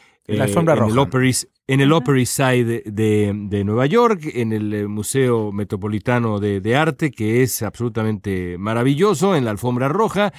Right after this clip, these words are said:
Speaker 2: y voltean para acá, muy serios, posando todos, y he tenido yo, pues, años de paciencia con este asunto, años de paciencia, pero este año, con toda franqueza,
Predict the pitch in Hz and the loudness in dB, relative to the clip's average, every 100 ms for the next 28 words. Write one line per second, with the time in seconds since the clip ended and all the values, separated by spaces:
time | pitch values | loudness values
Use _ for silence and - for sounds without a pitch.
0 | - - - - 185 202 208 131 131 120 | -16 -20 -12 0 4 4 2 -2 -2 0
1 | 151 135 120 113 156 175 160 139 - 180 | 0 0 -4 -2 0 0 0 -2 0 0
2 | 185 185 - 135 - 151 135 123 196 190 | 0 -2 -6 -8 -2 -2 -2 -2 -2 0
3 | 190 - - - - - 180 190 196 _ | -2 -4 -14 -20 -20 -6 0 0 0 _
4 | 208 214 277 269 262 202 190 202 202 - | -2 0 0 2 2 2 2 2 0 -2
5 | 156 - 175 220 214 170 170 147 185 185 | -4 -2 -2 0 0 -2 -2 0 4 4
6 | 139 117 101 104 - 92 - 85 - _ | 2 -2 -2 -6 -6 -10 -10 -14 -16 _
7 | _ _ _ - 185 185 143 120 107 110 | _ _ _ -4 0 2 0 -4 -6 -6
8 | 90 117 110 175 269 - 190 151 120 110 | -6 -6 2 2 4 2 2 2 0 -4
9 | - _ - _ _ _ 139 135 170 156 | -10 _ -20 _ _ _ -2 2 2 2
10 | 120 107 98 78 - | 0 -2 -4 -8 -10